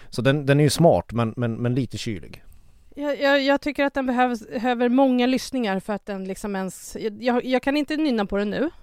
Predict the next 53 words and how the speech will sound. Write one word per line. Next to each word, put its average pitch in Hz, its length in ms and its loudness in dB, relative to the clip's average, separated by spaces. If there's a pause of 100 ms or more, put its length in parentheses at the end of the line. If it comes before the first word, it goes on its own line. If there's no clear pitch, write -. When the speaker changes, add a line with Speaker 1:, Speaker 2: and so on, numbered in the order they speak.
Speaker 2:
Jag, 254 340 -4
jag, 247 420 2
jag 247 220 2
kommer 247 200 -6
bara 247 100 4
ihåg 233 180 0
att 226 80 -6
det 226 60 -6
är 220 40 -4
pastelligt 214 460 -6
nummer, 220 280 -2
och 180 160 -6
jag, 196 300 -4
eh, 190 280 -2
tycker 196 220 -8
att 185 60 -6
den 190 120 -6
är 180 60 -4
lite 202 340 -6 (1300)
Speaker 1:
Ja, 117 360 4
Speaker 2:
tråkig. 262 340 -8
Speaker 1:
alltså 110 180 -6
det, 113 160 -6
det, 113 260 -2
det 113 120 -4
roligaste 117 400 4
i 123 40 2
numret 107 360 -2
är 123 140 2
när 110 100 0
hon, 95 200 -4
när 101 80 -2
hennes 101 240 -4
ansikte 101 400 -4
är 98 40 -6
omgivet 98 440 -4
av 90 80 -4
fyra 95 280 -2
par 95 160 0
klappande 92 400 -2
händer. 113 380 0
Det 110 100 2
är 110 180 4
ungefär 107 300 0
den 107 240 0
underhållningen 101 600 -2
rent 101 280 0
visuellt 110 420 0
vi 101 100 -6
får. - 320 -4 (300)
Speaker 2:
Men, 277 240 -4
och 254 80 -8
Speaker 1:
Här 185 80 -14